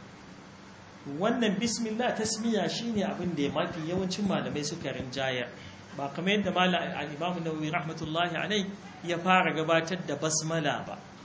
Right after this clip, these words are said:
In mutum zai yi alwala ba "bismillahir rahmanir rahim" zai ce, bismillah kawai. Kamar yadda in zai ci abinci, "bismillah". "قال أصحابنا"،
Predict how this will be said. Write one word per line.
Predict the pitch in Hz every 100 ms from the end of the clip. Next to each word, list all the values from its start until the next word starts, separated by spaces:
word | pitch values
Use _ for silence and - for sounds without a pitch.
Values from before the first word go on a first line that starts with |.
| - - - - - - -
In | 190
mutum | 202 190 180
zai | 160
yi | 170
alwala | 160 143 151
ba | 160 139
"bismillahir | 175 - 165 156 160 143
rahmanir | 139 147 160 147
rahim" | 135 131 151
zai | 147
ce, | 139 143 147
bismillah | 165 180 147 139 127
kawai. | 135 120 - - - - - - - - - - - - - - -
Kamar | 147
yadda | 185 185 165
in | 165
zai | 175
ci | 165 180
abinci, | 156 160 151 160
"bismillah". | 180 - 180 151 135 127 - - - - - - - - - - - - - - - - - - - - -
"قال | 170 208 233
أصحابنا"، | 214 185 180 - 196 196 170 147 131